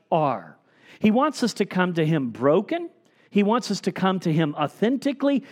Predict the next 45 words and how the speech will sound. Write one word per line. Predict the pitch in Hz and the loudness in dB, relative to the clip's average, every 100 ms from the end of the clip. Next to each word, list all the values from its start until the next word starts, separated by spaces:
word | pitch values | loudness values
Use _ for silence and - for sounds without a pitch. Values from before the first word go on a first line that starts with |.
| - | -2
He | |
wants | 190 208 - | 0 0 -2
us | 190 | -4
to | - | -6
come | 160 202 208 | -4 0 0
to | - 170 | 0 0
Him | 160 127 | 0 -2
thirsty | - - 202 269 - - 262 269 - - - | -4 0 2 2 -2 -2 0 0 -4 -20 -2
for | 185 | 0
the | 147 131 - - - | 2 0 -4 -10 0
only | 214 269 269 247 | 2 2 2 0
source | - 214 214 - | 0 0 0 -2
of | 190 | -6
satisfaction | - 202 208 170 - 185 185 - 180 | 0 0 0 -2 -4 -2 -4 -6 -4
that | 175 | -2
we | 160 | -2
can | 160 147 | -2 -2
really | 151 208 226 | 0 0 0
find | 202 202 202 | -2 -2 -2
in | 180 | -2
life. | 185 247 254 | 0 -2 -2
That's | - 131 - | -2 -2 -2
Him. | - 214 277 | 0 0 2
He | 202 | 0
wants | 170 156 - | -2 -4 -8
us | - | -8
to | 151 | -6
come | - 156 - - - | -2 -2 -2 -14 -8
hungry | - 240 254 247 269 285 240 | 2 4 4 2 2 2 2
and | 135 | 0
feasting | - 220 240 226 - 240 | -4 -2 -2 -2 -2 0
on | 226 185 | 0 0
Him | 156 208 226 240 | 0 0 0 -2
for | - 175 | -2 -2
life. | 156 175 240 285 - - - | 0 2 2 -2 -8 -20 -2
He | 170 | 0
wants | 196 240 - | 0 -2 -4
us | 185 | -4
to | 175 | -6
come | - 185 208 | -4 -2 0
to | 202 | 0
Him | 165 196 175 | 0 0 -2
in | 180 165 151 - - - | -2 -2 -2 -8 -20 -6
our | - 151 139 | 0 2 0
weakness | 127 135 220 254 - 277 302 - | -2 0 0 -2 -4 -2 -2 -4